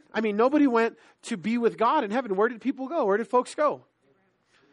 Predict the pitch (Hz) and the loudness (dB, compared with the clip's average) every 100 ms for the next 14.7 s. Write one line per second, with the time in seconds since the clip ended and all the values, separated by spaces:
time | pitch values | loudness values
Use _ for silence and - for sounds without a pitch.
0 | _ _ _ _ _ _ 175 180 208 208 | _ _ _ _ _ _ 0 2 2 2
1 | 277 339 208 190 226 233 208 254 - 240 | 0 0 4 4 4 0 2 0 -2 -2
2 | 214 254 311 262 - 220 214 226 185 202 | 0 2 -2 -4 -2 -2 0 -2 -2 -4
3 | 226 254 269 262 233 240 - 302 202 233 | -2 -4 -2 -2 -2 -4 0 2 2 0
4 | - - - - 214 220 269 269 247 233 | -6 -16 -20 -8 -2 0 2 2 2 4
5 | 226 - - 220 185 214 190 202 240 196 | 2 2 0 2 2 0 2 4 4 0
6 | 214 226 - 208 196 - - - 196 185 | -4 -4 0 2 2 -2 -18 -6 -2 -2
7 | - 254 233 180 151 147 226 - - _ | -2 2 2 2 0 -2 -6 -10 -18 _
8 | - 226 240 233 - 220 214 240 175 220 | -6 0 0 -2 -2 2 2 2 -6 -10
9 | 226 - 214 208 226 214 185 196 180 185 | -10 -6 2 4 2 0 2 2 2 2
10 | 214 226 262 294 - - _ _ _ _ | 2 0 -4 -6 -8 -18 _ _ _ _
11 | _ _ 175 190 220 202 220 214 214 185 | _ _ 0 2 2 2 -2 0 0 2
12 | 208 - 233 247 226 233 240 226 220 226 | 2 0 0 0 2 0 2 2 2 -2
13 | - 208 190 196 202 170 175 180 170 208 | -4 0 2 0 0 -2 0 0 0 -2
14 | 233 226 160 143 143 170 - | -4 -4 -4 -6 -8 -12 -12